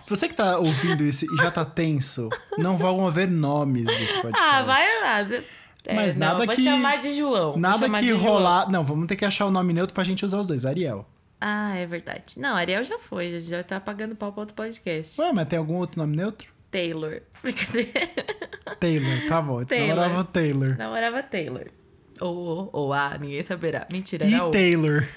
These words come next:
Speaker 2: Era o, né? Porque
Speaker 1: Pra fazer bosta
Speaker 2: pra
Speaker 1: tem que
Speaker 2: fazer
Speaker 1: ser homem.
Speaker 2: bosta tem que ser homem.
Speaker 1: Não é, não.
Speaker 2: Eu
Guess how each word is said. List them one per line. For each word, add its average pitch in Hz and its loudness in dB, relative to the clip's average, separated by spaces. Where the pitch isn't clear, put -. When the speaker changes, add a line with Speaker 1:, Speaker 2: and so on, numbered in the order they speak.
Speaker 2:
Era 226 -2
o, 226 0
né? 196 0
Porque 175 -2
Speaker 1:
Pra - 2
fazer 170 2
bosta 165 2
Speaker 2:
pra 214 0
Speaker 1:
tem 214 0
que 214 2
Speaker 2:
fazer 233 2
Speaker 1:
ser 190 0
homem. 185 2
Speaker 2:
bosta 247 -6
tem 269 -6
que 262 -10
ser 320 -4
homem. 170 -6
Speaker 1:
Não 165 -2
é, 135 -2
não. 135 -6
Speaker 2:
Eu 127 -10